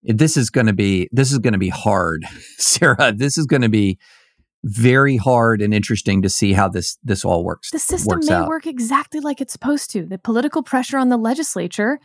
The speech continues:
Speaker 2: will result in legislation that is a compromise across all sorts of different paths. And, and that's how it's supposed to work. It's not supposed to end with the state Supreme Court. They're supposed to just give their best read and say, "If we got it wrong, legislature,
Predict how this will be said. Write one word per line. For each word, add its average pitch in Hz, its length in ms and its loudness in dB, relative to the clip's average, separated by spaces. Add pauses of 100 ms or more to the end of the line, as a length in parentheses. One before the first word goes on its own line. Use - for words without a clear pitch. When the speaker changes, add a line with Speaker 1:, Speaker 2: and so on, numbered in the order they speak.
(300)
Speaker 2:
will 247 120 2
result 226 480 0
in 262 140 2
legislation 262 840 0
that 247 120 0
is 269 80 0
a 277 60 0
compromise 240 1000 -2 (440)
across - 320 0
all 247 160 4
sorts 320 280 -2
of 254 100 -2
different 247 400 0 (260)
paths. 226 580 -2 (100)
And, 277 340 0 (800)
and 254 100 0
that's 277 160 -2
how 302 100 0
it's 302 80 -4
supposed 330 180 -2
to 269 40 -6
work. 226 100 0
It's 233 100 -4
not 330 180 0
supposed 339 300 -2
to - 140 -4
end 285 160 0
with 254 120 -4
the - 60 -14
state 240 240 -2
Supreme 220 240 -2
Court. 202 280 -2
They're 254 140 0
supposed 311 240 -4
to 254 60 -6
just 214 200 -4
give 262 200 -2
their 277 160 0
best 254 300 -2
read 285 300 -4
and 240 140 0
say, 226 300 0 (260)
"If 190 100 -8
we 196 80 -6
got 247 160 4
it 311 80 -2
wrong, 311 240 0
legislature, 311 680 -2